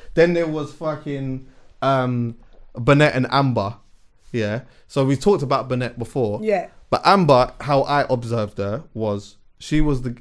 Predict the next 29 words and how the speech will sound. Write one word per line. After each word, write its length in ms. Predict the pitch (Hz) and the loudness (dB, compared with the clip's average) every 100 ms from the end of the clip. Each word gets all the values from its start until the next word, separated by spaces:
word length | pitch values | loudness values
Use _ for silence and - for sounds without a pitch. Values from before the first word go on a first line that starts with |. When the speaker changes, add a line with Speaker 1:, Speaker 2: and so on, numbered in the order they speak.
| - | -10
Speaker 1:
she 220 | - 226 | 0 2
was 160 | 233 | 2
the 80 | 175 | 2
girl 220 | 151 156 139 | 2 2 2
who 140 | 127 | 2
was 200 | 127 117 - | -2 -4 -8
essentially 480 | 123 135 123 113 | -6 -6 -6 -6
trying 380 | 113 - 113 107 | -6 -4 -4 -4
to, 320 | 101 107 101 - _ _ _ _ _ _ _ _ _ _ - | -6 -6 -6 -10 _ _ _ _ _ _ _ _ _ _ 4
I 100 | 202 | 4
feel 200 | - 349 | 4 2
like 160 | 151 | 2
she 100 | - | 2
was 140 | 143 131 | -2 -2
trying 240 | 156 135 | 0 0
to 100 | 127 | -2
win 220 | 113 127 | -2 -2
a 40 | 113 | -2
lottery 460 | 120 117 101 98 | -2 -4 -6 -10
in 220 | 95 98 95 | -12 -12 -12
some 260 | 101 95 | -10 -10
way. 200 | 90 - | -10 -12
Speaker 2:
Yeah, 100 | 269 | -12
her, 60 | 208 | -8
Speaker 1:
sense 220 | 226 220 | -6 -6
of 60 | 202 | -8
Speaker 2:
her 60 | 233 | -8
meal 160 | 269 | -8
ticket. 400 | - - - - | -12 -16 -16 -16